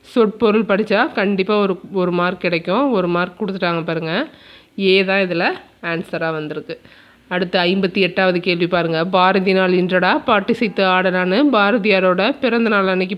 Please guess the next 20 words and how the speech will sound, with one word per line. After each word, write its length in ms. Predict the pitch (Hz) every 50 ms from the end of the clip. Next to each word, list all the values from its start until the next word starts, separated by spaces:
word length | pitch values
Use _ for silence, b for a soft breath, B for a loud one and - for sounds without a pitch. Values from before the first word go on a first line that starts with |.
| - 196
பாடியிருப்பார் 420 | 185 185 190 180 180 185 185 175
யாரு? 460 | 170 170 175 185 196 202 190 180 170 165 170
வாணிதாசன். 920 | 175 175 175 180 185 185 180 175 175 170 165 160 - - 180 175 175 170 165 170 208 202
வாணிதாசன் 480 | 190 180 185 196 196 196 180 175 - 190
யாரோட 400 | 180 180 175 185 190 185 185 175
மாணவர்? 460 | 180 175 175 180 175 175 170 160 - - b b b b b b b b b b b b _ -
பாரதியாரோட 640 | 185 180 175 180 190 196 190 196 190 190 185 180 185 175 180
மாணவரா, 320 | 175 180 180 180 180 240 277 240
பாரதிதாசனோட 760 | 214 190 196 202 196 196 190 185 190 190 - 233 196 180 180 180 180
மாணவரா? 360 | 175 170 175 170 170 175 170 170 B B B B B B B B B B B B
ஐம்பத்தி 400 | - 196 214 277 262 294 - 254
ஒன்பதாவது 400 | 208 196 202 208 214 208 202 190
கேள்வி 260 | 180 202 190 185 185 175
பாருங்க. 360 | 190 185 180 175 165 160 180
மற்போர் 480 | 202 220 254 311 - - 392 381 349
பற்றிய 300 | 247 262 220 - 240 202
நிகழ்ச்சி 440 | 196 190 190 240 208 208 - 233 214
இடம்பெற்றுள்ள 480 | 202 208 208 196 196 185 196 190 196 190
நூல் 360 | 185 185 190 196 196 202 185
எது? 300 | 180 180 160 175 175